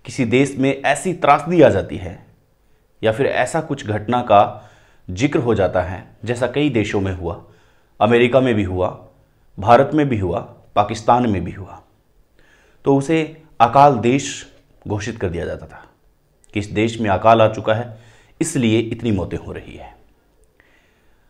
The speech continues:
यूं कहें कि लक्ष्मणगढ़ की ये घटना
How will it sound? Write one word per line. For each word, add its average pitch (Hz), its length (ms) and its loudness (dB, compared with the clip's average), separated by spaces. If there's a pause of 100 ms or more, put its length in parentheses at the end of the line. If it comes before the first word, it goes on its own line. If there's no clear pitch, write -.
(360)
यूं 127 140 2
कहें 151 280 2
कि 143 80 -2
लक्ष्मणगढ़ 120 560 -2
की 113 200 -2 (240)
ये 107 180 -2
घटना 101 380 -2